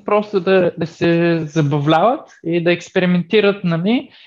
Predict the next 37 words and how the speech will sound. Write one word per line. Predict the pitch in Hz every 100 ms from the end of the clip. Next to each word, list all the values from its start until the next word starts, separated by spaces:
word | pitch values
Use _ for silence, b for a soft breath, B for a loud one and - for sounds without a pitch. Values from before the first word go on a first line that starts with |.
| B B _ _ -
да |
си | 180 -
променят | 180 185 202 196 165
жилището, | 196 196 196 - - 214 240 262 -
докато | 170 214 -
им | 185
хареса. | 165 190 185 185 160
И | 151
ако, | 151 - _
когато | 175 185 185 175
спре | 160 - 190
да | 185
им | 185 160
хареса, | 180 190 190 -
пак | 185 170
да | 165
си | -
го | 156 156
променят. | - 160 147 147 147 151 _ _ _ _ _ _
Според | - 175
мен | 190 190
това | 196 190
дава | 160 175 170
една | 165 165 165 160
много | 160 160 165
свежа | 160 156 156 139
сила | 131 - 160 147 139 135 127 _ _ _ _ _
в | 147 147 -
всекидневния | - - 143 147 160 151 143
живот, | 135 135 156 165 - _ _ _ _
а, | 147 156 156 151 151
да | 147 139 151
не | 151
ти | 190
омръзне | 180 165 165 156 147
собствения | - 139 - 147 139 139
апартамент. | 131 120 117 117 117 117